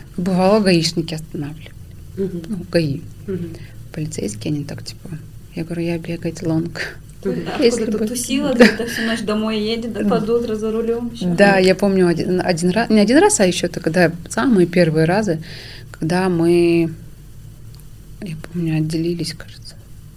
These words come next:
Speaker 1: Я не помню, Оля когда пришла, в Алау пришла. В Алау была?
Speaker 2: А, вот,
Speaker 3: Да,
Speaker 2: кстати, вы
Speaker 3: да,
Speaker 2: же с
Speaker 3: да.
Speaker 2: Олей, да,
Speaker 1: Да,
Speaker 2: бегали?
Speaker 1: я так,
Speaker 2: М.
Speaker 1: у нас тренировка, я помню, Оля там что-то
Speaker 2: Мгм.
Speaker 1: это, я говорю, а кто завтра утром в пять утра побежит? Оля, я.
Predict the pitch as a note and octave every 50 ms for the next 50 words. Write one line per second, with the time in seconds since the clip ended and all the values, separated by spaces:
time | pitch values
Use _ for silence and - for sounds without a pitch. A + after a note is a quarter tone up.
0 | - - - - - - - E3+ F3+ F3 F3 - F#3+ F#3 F3+ E3+ D#3+ D#3 E3+ -
1 | - - - E3+ E3 D#3+ D#3+ D#3+ - E3 E3+ F3 E3 E3+ - - - - - D#3
2 | D3+ D#3 D#3 D#3 D#3+ E3 F3 F#3 G3 - - - - - F3 - - - - -
3 | - - - - - - E3+ F3 F3+ F3+ F3 E3 D#3 F3+ G#3 B3 G#3+ G3+ F#3 F#3
4 | F#3+ - F#3+ F#3+ F#3 F#3+ F#3+ F#3 - - G#3 G3 F#3+ F3+ E3 D#3+ F3 G#3+ G#3 E3+
5 | F3+ E3+ D#3 D3+ D3+ E3 F#3+ G3+ G#3+ A3 G#3+ G#3 G3 G3+ - - E3 E3 E3 E3
6 | D#3+ D#3+ E3 - - - - - - - - F#3 F3 - - G3+ F#3+ G3 G#3 B3
7 | C#4+ D#4+ D#4+ - - G3 F#3 F3 E3 - E3 D#3+ D#3 D#3 D#3 D#3+ G3 B3 C#4 C4+
8 | C4 C4+ - F3 E3 D#3+ - - F#3 F#3 F3 E3+ - E3+ D#3 D3 D#3 D#3 D3 D#3
9 | D#3+ D#3+ D#3 D#3+ - B3+ B3+ C4 A#3+ A#3 - G3+ G3 F#3+ F#3+ F#3 F3+ F3+ - F#3
10 | F3+ F3 F3 F3 F#3 F#3 F3 F3+ E3 D#3 D3 D3+ D3+ D3+ D3+ C#3+ - - - -
11 | - - - - - - - - - - D#3+ D#3+ D3 D3 C#3+ C#3+ C#3+ C#3+ D3+ G3